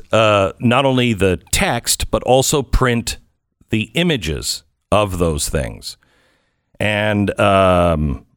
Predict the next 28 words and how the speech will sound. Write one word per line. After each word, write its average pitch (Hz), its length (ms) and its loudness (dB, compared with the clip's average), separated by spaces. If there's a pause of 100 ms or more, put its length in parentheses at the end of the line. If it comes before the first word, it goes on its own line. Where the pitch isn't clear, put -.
(120)
and 107 200 -2
if 107 180 -4
you 107 120 0
can, 120 840 0 (1120)
I 95 120 2
want 127 300 2
you 151 80 0
to 127 100 0
go 123 280 2
to 117 300 2
a 95 180 2
paper 123 400 0
store 101 340 2
or 87 180 0
whatever 92 580 0 (100)
and 95 240 -2
order 117 460 2
some 98 320 -2 (160)
acid-free 120 920 0
paper. - 540 -2 (680)
All 147 300 4
of 147 80 0
our 151 160 2
books 107 680 -2 (120)
from 107 500 2
really 135 720 2
nineteen 117 1120 2
hundred, 98 720 0